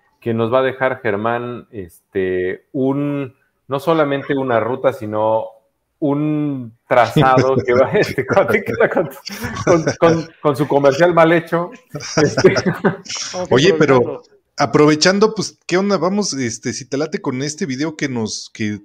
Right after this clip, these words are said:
Speaker 3: que le pagamos los viáticos a Gabo para que fuera a grabarlo a
Speaker 2: Me
Speaker 3: Cancún.
Speaker 2: mandaron al
Speaker 3: Digo, a la
Speaker 2: sureste.
Speaker 3: Riviera Maya.
Speaker 1: Para, pa-, o sea, se fue a echar quién sabe cuántas
Speaker 2: A mí
Speaker 1: chelas
Speaker 2: me dijeron,
Speaker 1: para un
Speaker 2: "Tienes que
Speaker 1: minuto
Speaker 2: ir".
Speaker 1: de video.
Speaker 2: Oye,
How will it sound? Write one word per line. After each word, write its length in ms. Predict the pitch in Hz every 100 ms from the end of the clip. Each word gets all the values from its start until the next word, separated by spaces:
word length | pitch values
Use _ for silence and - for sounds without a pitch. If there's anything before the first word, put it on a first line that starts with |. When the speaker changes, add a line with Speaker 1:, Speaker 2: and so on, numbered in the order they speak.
| -
Speaker 3:
que 480 | 110 104 104 101 104
le 120 | 113
pagamos 340 | 113 117 147
los 120 | 127
viáticos 440 | 107 131 147 143 113
a 80 | 101
Gabo 240 | 113 127
para 200 | 127 110
que 80 | 101
fuera 520 | 117 120 120 107 101
a 60 | 98
grabarlo 360 | 98 110 120
a 40 | 120
Speaker 2:
Me 60 |
Speaker 3:
Cancún. 80 | -
Speaker 2:
mandaron 640 | 180 202 214 202 196 170 _
al 140 | 156
Speaker 3:
Digo, 200 | 151 123 113
a 40 | 107
la 120 | 107
Speaker 2:
sureste. 80 | 110
Speaker 3:
Riviera 280 | 113 135
Maya. 240 | 131 135 180
Speaker 1:
Para, 340 | 202 - 147
pa-, 420 | 175 190 165 - -
o 100 | 165
sea, 340 | 190 226 220
se 140 | 180 170
fue 380 | 180 226 233 240
a 200 | 233 196
echar 420 | 170 - 214 214
quién 140 | 233 226
sabe 180 | 233 233
cuántas 380 | 226 226 226 -
Speaker 2:
A 60 | 220
mí 80 | 262
Speaker 1:
chelas 120 | 359
Speaker 2:
me 80 | 262
dijeron, 400 | 220 220 240 214
Speaker 1:
para 260 | 185 180 190
un 200 | 233 220
Speaker 2:
"Tienes 180 | 214
que 60 | 214
Speaker 1:
minuto 220 | 214 202
Speaker 2:
ir". 60 | 151
Speaker 1:
de 80 | 139
video. 600 | 135 131 123 107 101 - _ -
Speaker 2:
Oye, 320 | 196 196 208